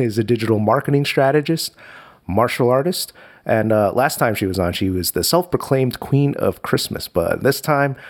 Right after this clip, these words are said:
uh, she really, uh, takes on the role of a podcast mom,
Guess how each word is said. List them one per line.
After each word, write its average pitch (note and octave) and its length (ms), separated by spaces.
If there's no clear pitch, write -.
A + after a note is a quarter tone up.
uh, F#2 240
she - 180
really, C3+ 440
uh, F#2+ 160
takes - 340
on C3 120
the A2+ 60
role A#2+ 280
of F#2 200
a - 80
podcast B2+ 540
mom, A#2+ 400